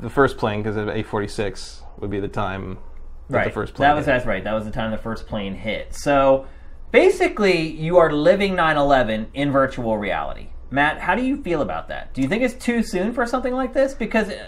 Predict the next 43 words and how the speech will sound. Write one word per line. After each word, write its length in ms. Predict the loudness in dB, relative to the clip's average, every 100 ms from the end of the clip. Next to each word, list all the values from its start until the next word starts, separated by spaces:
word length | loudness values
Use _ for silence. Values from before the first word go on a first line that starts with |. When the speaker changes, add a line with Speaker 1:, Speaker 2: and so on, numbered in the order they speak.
| 0
Speaker 2:
on 220 | 4 4
fifty, 340 | 6 4 6 2
when 180 | 2
we 300 | 0 0 -4 -10
curated 500 | 0 4 6 4 2
this 200 | 2 0 -2 -14 -4
game 380 | -2 0 -2 -6
to 180 | -4 -4
the 80 | -4
site, 440 | 2 2 2 -2 -6
it 160 | -2
was 240 | 0 0 -4
split. 420 | -4 -2 -4 -8 -2
Like, 200 | -2 0
a 40 |
lot 220 | 2 4 2
of 60 |
Speaker 1:
Mm-hmm. 80 | 0
Speaker 2:
people, 160 | 0 2
I, 260 | 2 0 -2 2
personally, 540 | 4 4 2 0 0
I 180 | 2 0
think 220 | 0 -4
it 80 | -4
is 100 | -4
too 140 | -6
soon. 340 | -8 -8 -8 -10 -12 -12 -14 -14 4
But 120 | 8
a 20 |
lot 160 | 10 8
of 120 | 6
people 840 | 0 4 8 8 10 8 4 -4 -4
on 140 | -2 0
the 60 |
site 280 | 4 4 6
were 100 | 6
like, 200 | 6 6
"No, 140 | 2 2
no, 80 |
no, 360 | 2 2 2 0
no! 60 | 0
Like, 300 | 0 0 -2
you, 260 | -2 -4